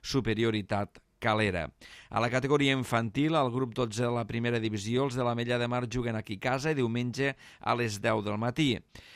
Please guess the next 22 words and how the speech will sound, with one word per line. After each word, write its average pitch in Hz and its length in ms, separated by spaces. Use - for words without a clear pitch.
Els 117 160
de 131 80
l'Ametlla 147 320
són 147 240
cinquens 135 560
amb 120 160
tres 120 160
punts, 151 400
mentre 131 480
l'Aldeana 127 480
és - 80
cuer 123 400
amb 104 240
zero 98 240
punts. 110 480
I 151 160
ja 131 80
entrem 135 320
a 135 80
la 127 160
categoria 117 640
Aleví. 113 400